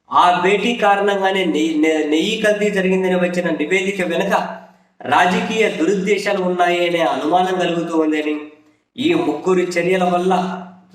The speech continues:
లడ్డు ప్రసాదానికి ఉన్న విశ్వసనీయత దెబ్బతినింది కాబట్టి దీనికి వాళ్ళే బాధ్యత వహించాలి అని, వ్యాపార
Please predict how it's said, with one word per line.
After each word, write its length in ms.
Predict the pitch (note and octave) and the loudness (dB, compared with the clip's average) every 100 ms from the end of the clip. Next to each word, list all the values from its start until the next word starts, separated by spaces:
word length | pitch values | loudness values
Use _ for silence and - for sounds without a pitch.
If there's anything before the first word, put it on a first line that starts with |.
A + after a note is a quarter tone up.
| C3+ | -2
లడ్డు 340 | D#3+ E3 G#3 | 0 2 0
ప్రసాదానికి 760 | A3+ F#3 F3+ F#3+ F#3+ F#3 F#3 | 0 0 0 0 0 -2 0
ఉన్న 140 | F3+ E3+ | 0 0
విశ్వసనీయత 760 | C#3+ C3+ F3+ F3+ F3+ F3+ E3 D3+ | -4 -4 -2 -2 0 0 -2 -4
దెబ్బతినింది 760 | - B2 B2+ F3+ F3+ F3 E3+ D#3+ | -4 -2 0 0 0 -4 -4 -2
కాబట్టి 600 | D#3+ D#3 - D3+ - - _ _ _ _ | 0 0 -2 -4 -6 -16 _ _ _ _
దీనికి 320 | B2+ F#3+ F#3 F3 | 0 2 2 2
వాళ్ళే 500 | - D#3+ G3 G3+ - | 2 4 4 0 2
బాధ్యత 320 | - - G3 F3+ | 2 2 0 0
వహించాలి 720 | E3+ E3 F3 E3 E3 D#3+ D#3 | 2 0 -2 0 0 2 0
అని, 160 | D#3 D#3 - _ _ _ G2 | -2 -6 -18 _ _ _ -2
వ్యాపార 500 | C3 - F3 F#3 | 2 4 4 4